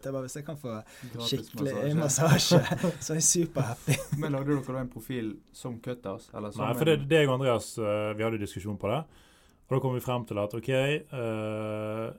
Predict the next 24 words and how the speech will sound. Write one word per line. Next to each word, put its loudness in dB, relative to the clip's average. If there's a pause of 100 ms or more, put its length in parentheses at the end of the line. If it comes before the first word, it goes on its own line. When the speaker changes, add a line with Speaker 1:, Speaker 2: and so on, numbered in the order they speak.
(960)
Speaker 3:
jeg 0
egner -2
meg -2
bedre 0 (240)
til -4
det -4
enn -6
han, -4 (680)
så -6
da 2
ble 2
vi 4
enige 2
om 2
at 2
jeg 4
bare 2
skulle 0
gjøre 4
det -6
med -2
meg -6
selv. -8 (240)
Speaker 2:
Ja. -8